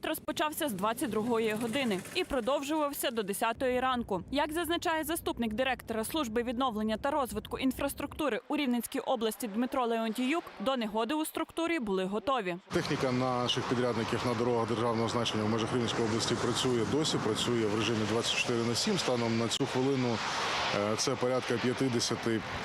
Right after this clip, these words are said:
Speaker 2: можливо, п'ятдесяти шести, е, машин механізмів наших підрядників, в тому числі місцями і важка інженерна техніка, така як, е, автогрейдери.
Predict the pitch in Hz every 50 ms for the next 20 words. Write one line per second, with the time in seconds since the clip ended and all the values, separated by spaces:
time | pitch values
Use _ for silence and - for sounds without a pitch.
0 | - - 113 107 107 120 123 120 110 - 117 110 120 113 113 - - 113 - 113
1 | - - 113 - - - 123 120 117 113 110 107 104 104 104 104 104 101 107 117
2 | - 131 120 117 113 - - 120 123 120 113 107 107 104 101 107 117 110 117 110
3 | - - 117 135 143 135 113 117 101 - 104 - 131 117 113 104 - 107 107 117
4 | 110 110 101 - - 120 117 113 113 110 104 - - - - - - - - -
5 | - - 117 117 120 120 123 - - 123 113 113 107 113 120 120 117 101 107 104
6 | - 123 110 - 113 107 - 107 - 110 101 117 113 107 107 107 - - 110 110
7 | 107 104 107 107 104 - - 117 117 160 185 190 180 170 165 156